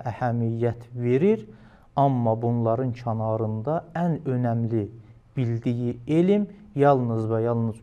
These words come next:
üç elmdən ibarətdir. Onlardan biri həmin üsuliddin elmi, ikincisi,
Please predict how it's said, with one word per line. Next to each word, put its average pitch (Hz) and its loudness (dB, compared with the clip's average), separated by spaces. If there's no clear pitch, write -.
üç - -4
elmdən 170 -2
ibarətdir. 160 -2
Onlardan 120 -2
biri 110 -2
həmin 120 -2
üsuliddin 117 -2
elmi, 175 -2
ikincisi, 127 -2